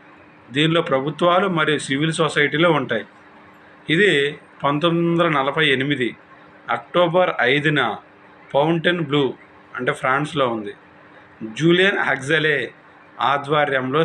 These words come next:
స్థాపించబడింది. ఇతనే దీనికి మొదటి డైరెక్టర్ జనరల్గా పనిచేశాడు. దీని ప్రస్తుత కేంద్రం గ్లాండ్, స్విట్జర్లాండ్లో ఉంది. ప్రస్తుత ఐ యు సి ఎన్, ప్రస్తుత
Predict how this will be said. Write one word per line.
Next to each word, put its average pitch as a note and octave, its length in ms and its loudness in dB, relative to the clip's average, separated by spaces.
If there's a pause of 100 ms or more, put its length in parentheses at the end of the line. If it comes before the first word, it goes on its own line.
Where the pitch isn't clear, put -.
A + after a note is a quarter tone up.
స్థాపించబడింది. B2 1000 -2 (1000)
ఇతనే G3+ 240 2 (100)
దీనికి E3+ 340 0
మొదటి D#3+ 240 -4 (140)
డైరెక్టర్ D3+ 540 -2 (320)
జనరల్గా C#3 500 0 (140)
పనిచేశాడు. A#2 600 0 (960)
దీని F3 240 2
ప్రస్తుత F3 300 -2 (120)
కేంద్రం E3+ 440 0
గ్లాండ్, C#3 340 0 (240)
స్విట్జర్లాండ్లో C3+ 760 -2 (100)
ఉంది. G2 180 -12 (1400)
ప్రస్తుత D#3+ 420 -2 (420)
ఐ D3+ 40 2 (120)
యు F3+ 100 4 (140)
సి D#3+ 100 -2 (140)
ఎన్, C3 120 -2 (1400)
ప్రస్తుత D3 420 -2